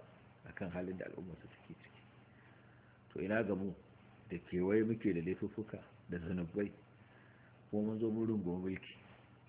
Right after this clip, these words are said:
Abubuwa irin waɗannan suna faruwa a cikin mulki, mulkin mutum, amma hankalinsa baya dugunzuma, baya tashi.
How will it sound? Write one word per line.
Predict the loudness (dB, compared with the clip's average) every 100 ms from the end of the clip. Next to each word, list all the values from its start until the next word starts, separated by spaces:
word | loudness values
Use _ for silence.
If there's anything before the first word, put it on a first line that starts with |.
| -6
Abubuwa | 2 4 4 4 2
irin | 4 0
waɗannan | 0 -4 -4
suna | -4 -6
faruwa | -4 -4 -4 -4
a | -8
cikin | -8 -6
mulki, | -6 -8 -12 -12 -6
mulkin | -4 -4 -6 -8 -12 -18 -20 -18
mutum, | -14 -8 -8 -8 -16 -20 -20 -20 -20 -20 -20 -20 -20 -20 -16 -10
amma | -6 -4 -4 -6 -10 -10
hankalinsa | -8 -4 -2 -4 -4 -8 -8 -18 -20 -20 -20 -20 -6
baya | 0 4 6 4
dugunzuma, | 0 -2 -4 -2 -2 0
baya | -2 -4 -6
tashi. | -8 -8 -12